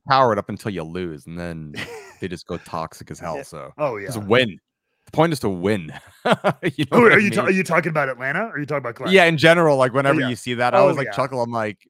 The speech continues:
Speaker 1: "Just w-, if they were losing and they don't make a change, that's different. But if
Speaker 2: Yeah.
Speaker 1: you're winning,
Speaker 3: Yeah.
Speaker 1: like, yeah, <laughs> why, why
Speaker 3: Don't
Speaker 1: change
Speaker 3: fix, it's
Speaker 1: anything?"
Speaker 3: not broken.
Speaker 2: Yeah.
Speaker 1: Exactly. Don't fix it, ain't broke.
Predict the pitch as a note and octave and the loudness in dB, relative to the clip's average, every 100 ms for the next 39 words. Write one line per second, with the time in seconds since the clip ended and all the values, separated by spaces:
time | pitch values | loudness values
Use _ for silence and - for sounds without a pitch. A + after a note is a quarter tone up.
0 | _ G2 C#3+ D3+ G#2+ - D3 - G3 F3 | _ -8 -6 -6 -12 -10 -10 -4 -4 -4
1 | A#2 A2 D#3 E3 F#3+ F#3 F#3 F3 F3 - | -4 0 0 0 -4 -2 -2 -2 -4 -8
2 | E3+ E3+ - F#3+ C3+ C#3 A2 G#2+ G2 F#2 | -10 -10 -10 -10 -4 -6 -4 -8 -8 -12
3 | D2 _ _ _ _ D#3 F3+ F#3 F3+ A3+ | -16 _ _ _ _ -4 -2 -4 -6 -4
4 | B3+ D3+ C3 B2+ _ C3 C3+ A#2+ C3 C3 | -4 -2 -4 -6 _ -12 -12 -12 -8 -6
5 | F#2 A1 _ _ _ A#2+ C3 C#3+ C3 B2 | -6 -10 _ _ _ -12 -6 -4 -6 -2
6 | F3+ F3+ D#3+ E3 G3+ F3+ D3+ A#2 E3 D#3 | -2 0 0 0 0 -2 -2 -4 -4 -2
7 | F#3+ - B2 A#2 G#2 A#2+ D3 B3+ - A#2 | -2 -2 -10 -12 -20 -6 -4 -4 -8 -14
8 | F2+ A2+ A2+ G#2+ F2 A#2+ A2 C3+ A#2+ - | -6 -2 -2 -4 -10 -10 -10 -12 -12 -12
9 | G#2+ A2+ - A#2+ A2+ _ | -12 -14 -10 -8 -8 _